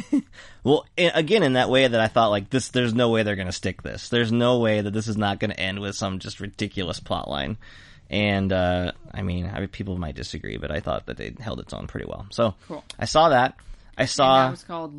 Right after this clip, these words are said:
Speaker 2: Loose.
Speaker 1: Loose, L U C E. Select theaters. Uh, I saw Ready or Not. This is a movie where I think it's Samara Weaving is a bride. She's just gotten married to this big family, uh, big rich family guy,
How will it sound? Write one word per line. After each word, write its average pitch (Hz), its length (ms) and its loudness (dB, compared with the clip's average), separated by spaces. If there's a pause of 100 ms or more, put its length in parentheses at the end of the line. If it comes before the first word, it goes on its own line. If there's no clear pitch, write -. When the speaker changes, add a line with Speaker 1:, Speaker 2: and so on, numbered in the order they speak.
Speaker 2:
Loose. - 420 -6
Speaker 1:
Loose, 101 400 0
L 101 160 0
U 104 120 0
C - 160 -6 (140)
E. 90 80 -6 (680)
Select - 320 -6
theaters. 92 300 -4 (300)
Uh, 110 380 4
I 101 60 0
saw 117 220 4
Ready 123 420 4
or 104 280 0
Not. 101 640 -4 (400)
This - 380 -2
is 113 260 0
a 73 80 -4
movie 107 500 2
where 98 480 0 (100)
I - 60 -6
think 117 180 -2
it's - 160 -4
Samara 120 560 2
Weaving 110 840 0
is 104 320 0
a 95 80 0
bride. 110 540 2
She's 110 160 -8
just 113 140 -6
gotten 123 180 -2
married 131 160 0
to 120 40 0
this 110 100 -2
big 120 400 -2
family, 110 500 0
uh, 101 320 2
big 107 240 -2
rich 107 240 -4
family 101 460 0
guy, 101 500 0